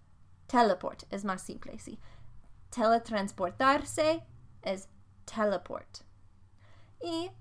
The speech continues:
si tienes cargo, tienes que transportarlo, ¿sí? Entonces,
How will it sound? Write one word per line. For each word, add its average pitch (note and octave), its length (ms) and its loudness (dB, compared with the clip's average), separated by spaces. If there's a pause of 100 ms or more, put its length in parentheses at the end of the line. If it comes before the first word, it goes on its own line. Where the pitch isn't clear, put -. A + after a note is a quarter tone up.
(120)
si D#4 200 -4
tienes C#4+ 420 0 (120)
cargo, F#3+ 580 4 (420)
tienes G#3 340 0
que G#3+ 120 -4
transportarlo, G#3 1000 2
¿sí? A#3 220 -2
Entonces, G3+ 540 -2